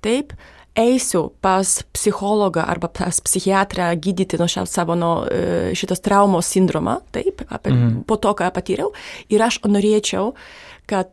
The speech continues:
Speaker 1: Lietuva man užmokėtų už tai, ką aš čia patyriau, taip, kaip su manimi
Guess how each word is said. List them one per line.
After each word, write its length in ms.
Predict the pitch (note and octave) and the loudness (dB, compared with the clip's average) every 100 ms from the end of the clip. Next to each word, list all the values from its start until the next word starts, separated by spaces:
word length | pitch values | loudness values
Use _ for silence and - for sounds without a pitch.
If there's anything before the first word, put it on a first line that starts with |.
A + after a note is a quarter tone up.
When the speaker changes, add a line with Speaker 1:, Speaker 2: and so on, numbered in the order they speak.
| - | 0
Speaker 1:
Lietuva 500 | G3+ A3 G#3+ G3 F3+ | 2 2 0 -2 -2
man 220 | F3 F3+ - - | -2 -2 -6 -2
užmokėtų 760 | F#3 F#3 F#3 - G#3 G#3 F#3+ - | -2 0 -2 2 2 2 0 0
už 220 | E3+ - - | -2 -2 0
tai, 220 | A#3 B3+ | 2 2
ką 180 | F#3 - | 0 -2
aš 100 | F3+ | -2
čia 100 | - | -4
patyriau, 420 | - E3+ E3 - - | -6 -6 -4 -6 -6
taip, 260 | F#3 - | -8 -4
kaip 260 | - A3 G#3+ | 2 2 2
su 120 | - | 0
manimi 340 | F#3+ F#3 F#3 | 2 2 0